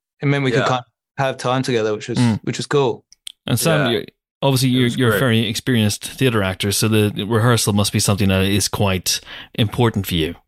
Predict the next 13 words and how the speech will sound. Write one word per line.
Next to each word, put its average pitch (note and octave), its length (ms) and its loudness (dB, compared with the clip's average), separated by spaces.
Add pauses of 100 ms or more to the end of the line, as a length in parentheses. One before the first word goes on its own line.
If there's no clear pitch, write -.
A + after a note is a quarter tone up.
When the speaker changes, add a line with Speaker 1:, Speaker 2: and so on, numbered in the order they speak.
Speaker 3:
I'm F#2+ 120 2
guessing. E2+ 340 -2 (880)
Speaker 2:
Absolutely. C#3 720 -2
No, C3 300 0
it's B2 240 -4
a C#3+ 60 0
luxury B2+ 720 0
for G#2+ 180 -8
film A2 460 -4
to F#2+ 120 -12
do G#2 240 -8
that. E2 320 -6
Um, F2+ 460 -6